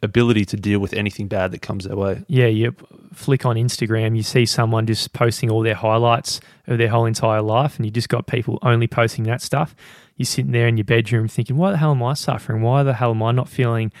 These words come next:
Speaker 2: as good as all these people on Insta?" So the ability to shift perspective is one of the most powerful and effective tools we can develop to,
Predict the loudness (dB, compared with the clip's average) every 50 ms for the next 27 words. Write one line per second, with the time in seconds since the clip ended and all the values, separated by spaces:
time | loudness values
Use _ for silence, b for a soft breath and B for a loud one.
0 | B B B B -2 -2 0 2 4 4 6 6 4 4 4 2 2 0 -2 -2
1 | -2 -4 -2 -2 -2 -2 0 0 -2 -4 -4 -4 -4 -4 -4 -6 -10 _ _ _
2 | _ _ _ _ _ _ _ _ _ _ _ _ _ _ _ _ _ b b b
3 | b b b b b b b b b b b b -4 0 2 4 4 6 6 8
4 | 8 8 6 6 2 0 -2 -2 -2 0 2 2 2 0 0 -6 -14 -6 0 2
5 | 2 2 2 2 2 2 2 2 0 0 0 2 2 2 2 4 2 2 2 0
6 | -2 -4 -6 -2 2 2 2 2 2 0 -2 -2 -2 -2 -2 -2 -2 -2 -2 -2
7 | -6 -6 -6 -8 -6 -6 -6 -4 -4 -4 -4 -4 -4 -6 -8 -6 -8 -10 B B
8 | B B B B B -4 0 2 2 2 2 0 -2 -2 -2 -2 -2